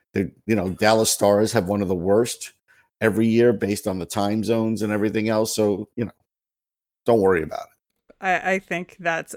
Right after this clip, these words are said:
Speaker 2: absolutely fair. Um, of course, there's a usual road trip out west around New Year's. Um, there's the All-Star break at the end of February.
Speaker 1: There's always the
Speaker 2: That has
Speaker 1: dreaded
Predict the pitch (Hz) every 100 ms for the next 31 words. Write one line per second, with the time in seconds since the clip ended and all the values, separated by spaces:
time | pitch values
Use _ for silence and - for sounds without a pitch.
0 | - 170 160 - 170 165 165 160 - 175
1 | 170 165 165 - 170 175 185 226 196 -
2 | 185 175 170 170 160 160 156 - 226 247
3 | 226 233 208 165 151 196 202 196 - 190
4 | 170 151 156 208 220 214 202 196 190 185
5 | 180 - - 160 156 156 151 160 - 165
6 | 165 - 175 175 175 180 170 175 170 -
7 | 165 165 160 156 - 220 214 202 196 196
8 | 190 190 196 120 131 127 107 117 - 113
9 | 110 117 110